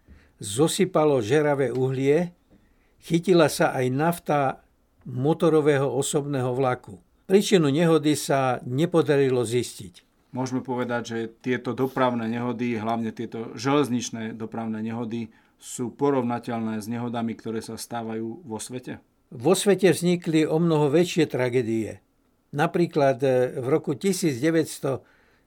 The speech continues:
Speaker 1: sedemdesiat šesť sa v Kenii vykolejila časť rýchlikovej súpravy, ktorá, e, sa zrútila z násypu do rieky a, a pritom sa utopilo deväťsto ľudí.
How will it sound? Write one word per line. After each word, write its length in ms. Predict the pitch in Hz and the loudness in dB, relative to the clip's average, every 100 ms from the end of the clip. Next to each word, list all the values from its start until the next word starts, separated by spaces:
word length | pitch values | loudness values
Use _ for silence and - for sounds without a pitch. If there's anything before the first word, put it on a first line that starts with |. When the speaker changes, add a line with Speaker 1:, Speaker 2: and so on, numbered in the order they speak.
| - | -14
Speaker 1:
sedemdesiat 1120 | - 160 160 147 139 143 - 139 127 117 - - | -4 -2 2 0 2 0 0 -2 -2 -2 -10 -16
šesť 440 | - - 156 151 - - | -12 -2 0 -2 -6 -12
sa 480 | - - 139 127 123 - _ _ _ _ _ | -10 -4 -2 -2 -4 -10 _ _ _ _ _
v 120 | - | -20
Kenii 560 | - 175 190 156 143 139 | 0 4 4 4 2 -2
vykolejila 720 | 117 165 165 160 147 143 135 | -4 -2 2 4 4 4 4
časť 640 | 123 - 160 151 - 139 135 | 2 0 0 0 -6 -8 -2
rýchlikovej 720 | 151 156 160 160 156 135 117 | 0 0 -2 2 2 2 -2
súpravy, 720 | 156 143 147 131 135 156 175 _ _ _ _ _ _ | -6 -4 -2 -2 0 -2 -4 _ _ _ _ _ _
ktorá, 800 | - - 156 139 135 135 131 127 _ _ _ _ _ _ - | -20 -8 -2 2 2 2 0 -4 _ _ _ _ _ _ -20
e, 480 | 180 135 127 117 107 | -16 -10 -4 -4 -4
sa 320 | - 143 113 | -4 -2 2
zrútila 720 | 139 180 190 185 151 139 123 | 4 4 4 2 4 4 4
z 160 | 101 127 | 0 -2
násypu 560 | 151 160 - 151 - | 0 0 -2 -4 -4
do 240 | 113 127 120 | 0 0 2
rieky 640 | 123 120 - 160 185 180 _ _ _ _ _ _ _ | 2 0 -2 -2 -2 -4 _ _ _ _ _ _ _
a, 320 | 151 127 117 | -10 -8 -8
a 300 | 117 _ - 139 | -10 _ -14 -4
pritom 400 | 165 185 190 147 | 0 2 4 2
sa 400 | - 147 143 151 | 2 0 0 -4
utopilo 640 | 156 151 - 147 139 127 | 0 0 0 2 2 2
deväťsto 640 | 98 113 156 151 - - | -2 2 4 4 0 -4
ľudí. 480 | 135 147 131 110 92 | -4 -2 -4 -6 -8